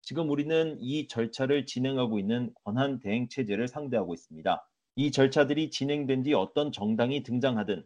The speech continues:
법원에서 탄핵 판결이 나오기까지는 육 개월까지 걸릴 수 있습니다만 만약 윤 대통령이 탄핵되면 조기 선거를 통해 구성된 차기 정부를 상대해야 합니다. 과거에도 미국과 한국 사이엔 이견이 있었죠.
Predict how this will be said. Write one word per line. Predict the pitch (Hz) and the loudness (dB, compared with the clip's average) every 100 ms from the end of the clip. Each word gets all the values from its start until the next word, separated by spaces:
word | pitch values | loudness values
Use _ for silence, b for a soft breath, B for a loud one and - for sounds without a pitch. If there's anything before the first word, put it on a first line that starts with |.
| - | -6
법원에서 | 117 131 127 131 147 | 0 0 0 -2 -2
탄핵 | - 185 190 - | -4 -4 -4 -4
판결이 | 180 156 151 165 | -6 0 2 2
나오기까지는 | - 101 120 117 92 95 127 113 | 0 0 0 -2 -2 -2 -2 -2
육 | 101 - | -6 0
개월까지 | 160 151 139 95 107 123 | 4 4 2 -4 -6 -6
걸릴 | 113 123 | -2 -2
수 | 127 113 | -2 -4
있습니다만 | 95 - 110 92 78 98 113 _ _ _ _ | -8 -4 -4 -4 -6 -6 -8 _ _ _ _
만약 | - 127 156 156 | 0 4 4 2
윤 | 135 156 | -6 -2
대통령이 | 139 131 147 139 160 160 | -2 -2 -4 -4 -4 -6
탄핵되면 | 160 151 147 113 113 135 131 | -4 -4 -2 -2 0 -2 -4
조기 | 120 135 | -4 -4
선거를 | 147 143 117 107 104 | -4 -4 -2 -2 -2
통해 | 104 117 120 | -2 -2 -2
구성된 | - 95 92 120 123 | -6 -8 -2 -2 -2
차기 | - 180 175 | -8 -6 -2
정부를 | 135 104 120 | -2 -2 -4
상대해야 | 139 131 104 82 | -4 -4 -4 -4
합니다. | 78 82 82 - _ _ _ _ | -8 -4 -4 -6 _ _ _ _
과거에도 | - 170 160 156 165 139 | 2 6 6 6 0 -2
미국과 | 117 147 - 160 | -4 -4 0 0
한국 | 190 185 170 | 0 -6 -6
사이엔 | 165 123 135 143 101 | -2 0 0 -2 -4
이견이 | 101 127 110 | -2 0 0
있었죠. | 82 80 - 76 | -4 -12 -8 -8